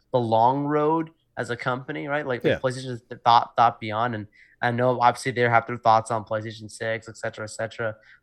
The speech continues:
Speaker 1: But, like, they've, they've k-, kept set, set their business up for long-term success, and so this is another one of those things that, that's a,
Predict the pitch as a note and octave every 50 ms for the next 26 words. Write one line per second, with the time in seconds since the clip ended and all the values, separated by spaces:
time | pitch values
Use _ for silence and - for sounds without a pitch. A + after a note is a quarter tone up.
0 | _ _ C#3 C3+ B2+ B2+ B2 - - D3 C#3+ C3 - - C3+ C3+ B2 - _ _
1 | - - - - _ - F#3 F#3 - - - A#3 A#3 - - G#3+ G3 A3+ G3 F3
2 | F3+ D3+ B2+ D3 C#3+ - - - C#3+ C#3 B2+ A2+ A#2 A#2+ C3 C3 B2 - - B2+
3 | A#2+ G#2+ - A2+ G#2+ - - B2+ A2 A2+ A2+ - - A#2+ A#2 A2 - - A2 G#2+
4 | G#2+ G#2+ G#2 _ - - _ _ _ D3+ D#3 D3 D3+ D3+ D3 C#3 C#3 C3 C3 C3
5 | B2 B2 A#2+ A#2 - - B2+ B2 A#2 A2+ G#2+ A#2+ A2+ A2 - A2+ A2 - - A2+
6 | A2 G#2+ G2+